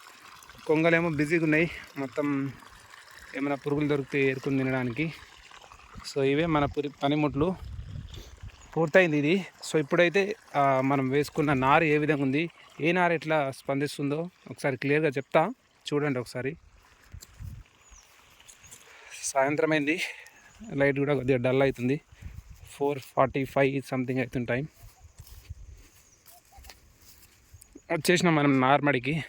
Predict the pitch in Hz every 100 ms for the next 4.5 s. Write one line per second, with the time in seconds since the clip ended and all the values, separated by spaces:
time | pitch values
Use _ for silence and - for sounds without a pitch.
0 | - 135 131 131 135 143 127 123 - 160
1 | - - - - - - - - - -
2 | _ _ _ _ _ - - 165 156 147
3 | 170 175 185 170 165 156 165 170 165 160
4 | 147 156 160 175